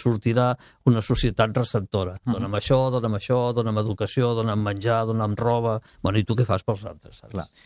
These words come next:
Speaker 2: Ahà. Josep, abans d'acabar també, la,
Speaker 1: Mm.
Speaker 2: l'activitat sobretot és a les tardes, no? Tardes,
Speaker 1: Sí,
Speaker 2: vespres?
Speaker 1: eh, tarda, tardes, vespres i al cap de setmana, eh? Perquè, esclar, el dissabte...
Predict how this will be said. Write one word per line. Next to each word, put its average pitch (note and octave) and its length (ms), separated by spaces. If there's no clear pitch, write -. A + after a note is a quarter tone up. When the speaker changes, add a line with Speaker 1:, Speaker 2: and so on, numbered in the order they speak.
Speaker 2:
Ahà. F#2+ 220
Josep, A2+ 300
abans A2+ 240
d'acabar G#2 260
també, F2+ 300
la, A2 200
Speaker 1:
Mm. G2+ 40
Speaker 2:
l'activitat G#2+ 440
sobretot A#2+ 360
és B2+ 100
a A#2 60
les F#2+ 180
tardes, D#2+ 380
no? C#3+ 140
Tardes, G2+ 340
Speaker 1:
Sí, C#3+ 100
Speaker 2:
vespres? E3 360
Speaker 1:
eh, A#2+ 200
tarda, A#2 340
tardes, C3+ 380
vespres E3+ 440
i C3+ 100
al A#2 120
cap A#2+ 180
de A2+ 100
setmana, F#2 460
eh? A#2+ 200
Perquè, F#2 480
esclar, G2+ 460
el F#2 180
dissabte... F#2 480